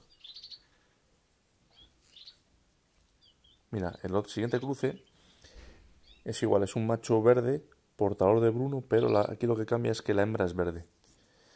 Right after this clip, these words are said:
Entonces, lo que os decía antes, es suficiente, es suficiente con que, ahí tengo los porcentajes, ahora os los recuerdo. Es suficiente con que un macho sea portador de bruno para obtener,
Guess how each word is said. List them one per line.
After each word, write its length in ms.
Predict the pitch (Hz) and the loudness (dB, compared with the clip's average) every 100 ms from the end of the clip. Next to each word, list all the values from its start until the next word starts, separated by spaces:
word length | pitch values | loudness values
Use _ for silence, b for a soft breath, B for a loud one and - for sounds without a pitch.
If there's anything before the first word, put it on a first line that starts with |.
| b b b - | b b b -4
Entonces, 360 | 101 95 92 | -4 -2 -2
lo 80 | 95 | -2
que 100 | 101 | -4
os 40 | 95 | -6
decía 300 | 92 110 110 | -2 0 0
antes, 360 | 113 117 - 104 | 0 -4 -4 -4
es 160 | 101 | -2
suficiente, 840 | - 113 104 - 117 107 - 82 - | -2 -4 -6 -2 -2 -2 -8 -8 -8
es 120 | 104 | -6
suficiente 600 | 107 107 - 117 101 90 | -6 -6 -6 -6 -6 -6
con 220 | 90 87 | -6 -6
que, 640 | - 87 85 85 85 85 - b b b b | -6 -4 -4 -4 -6 -8 -14 b b b b
ahí 120 | 95 95 | -4 -4
tengo 240 | 95 95 | -2 -2
los 100 | 90 | -2
porcentajes, 640 | 95 90 92 101 - 101 | -4 -4 -2 -4 -4 -4
ahora 140 | 95 87 | 0 0
os 80 | 87 | 0
los 120 | 87 | -4
recuerdo. 460 | 87 104 101 117 - _ _ _ _ - _ _ - B B B B - | -4 -2 -2 -4 -10 _ _ _ _ -20 _ _ -20 B B B B -4
Es 100 | - | 0
suficiente 540 | 117 113 120 117 101 | 0 0 -2 -2 -2
con 160 | 98 85 | -4 -4
que 100 | 98 | -2
un 140 | 101 | -2
macho 320 | 107 - - | -2 -4 -8
sea 160 | - 92 | -4 -4
portador 420 | - 90 90 92 | -2 -4 0 0
de 60 | 92 | 0
bruno 260 | 95 107 117 | -2 -4 -2
para 160 | 98 90 | -2 0
obtener, 460 | - - 87 90 | 0 0 -2 -2